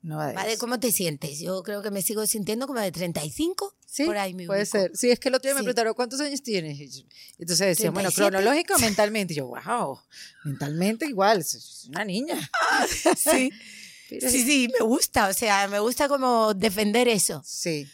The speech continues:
Speaker 2: Como que hay conductas que ya no te toca, como ir a un concierto y saltar, y yo eso sí que no.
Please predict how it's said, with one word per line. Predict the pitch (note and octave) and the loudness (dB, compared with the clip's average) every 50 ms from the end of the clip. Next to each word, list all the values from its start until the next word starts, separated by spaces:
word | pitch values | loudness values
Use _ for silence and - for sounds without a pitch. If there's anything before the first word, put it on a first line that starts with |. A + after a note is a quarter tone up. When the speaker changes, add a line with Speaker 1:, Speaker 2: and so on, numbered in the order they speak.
| _ _ | _ _
Speaker 2:
Como | - A#3+ A3+ A3+ A3+ A3 F#3+ | 0 2 4 4 4 4 2
que | A#3 A3 G#3+ G#3+ G3+ A3 - - | 0 0 2 2 0 -2 0 0
hay | A3+ A3+ | 0 0
conductas | A3+ - C4 C4+ A#3+ C#4+ C#4 - - D4 C#4 C4 - | 2 0 0 2 2 0 0 2 2 2 2 2 0
que | - C4 B3 | -4 -4 0
ya | A3+ A#3 A#3 | 0 2 2
no | A#3 A#3 G#3 | 2 0 0
te | - A3+ G3 | -2 -4 -2
toca, | - B3+ C4 - D#4+ D#4 D#4 | 0 -2 0 2 2 0 2
como | D4+ B3 G#3+ G3+ | 0 -2 -2 0
ir | G3+ G3+ G#3+ | 0 0 2
a | A3+ | 0
un | A#3+ A#3 | 2 2
concierto | B3+ B3 A#3+ F3+ G#3+ A3 A3 G#3+ - A#3+ | 2 2 2 2 2 0 0 0 0 2
y | A#3 G#3 | 2 2
saltar, | - G3+ G3 F3 - - G#3 G#3 A#3+ D4 - - _ _ _ _ _ _ - - _ _ | 2 2 0 -2 -2 0 2 2 2 0 -2 -8 _ _ _ _ _ _ -20 -20 _ _
y | _ - A3+ G#3 | _ -2 -2 0
yo | E3 G3 G#3 G#3 - - | 2 2 2 2 2 0
eso | A#3+ A#3 G#3 - A3+ G#3 | 2 2 2 2 2 0
sí | - G#3+ F#3 E3 | 0 -2 -2 0
que | - E3 | 0 0
no. | D3 C#3+ - - | 0 0 -2 -4